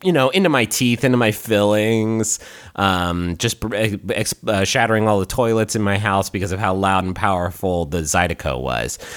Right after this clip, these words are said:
And I remember thinking, like, "I don't think I gave permission for this, right?" Like, we're ta-, we're talking about ten hours of straight Zydeco.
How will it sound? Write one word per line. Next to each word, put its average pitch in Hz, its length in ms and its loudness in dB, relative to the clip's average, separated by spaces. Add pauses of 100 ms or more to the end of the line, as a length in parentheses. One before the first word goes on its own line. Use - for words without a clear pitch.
(140)
And 127 100 -2
I 139 60 4
remember 180 320 2
thinking, 135 400 0
like, 95 360 -2 (1300)
"I 185 100 -2
don't 262 160 2
think 220 160 -2
I 120 80 2
gave 113 280 -2
permission 110 420 0
for 71 160 -8 (120)
this, 82 540 -4
right?" 104 400 0
Like, 95 380 -4 (400)
we're - 80 0 (320)
ta-, 262 280 0
we're - 80 2
talking 302 440 -2
about 156 320 -2
ten 170 280 2
hours 131 400 2
of 92 80 -6
straight 110 440 0
Zydeco. 87 840 -2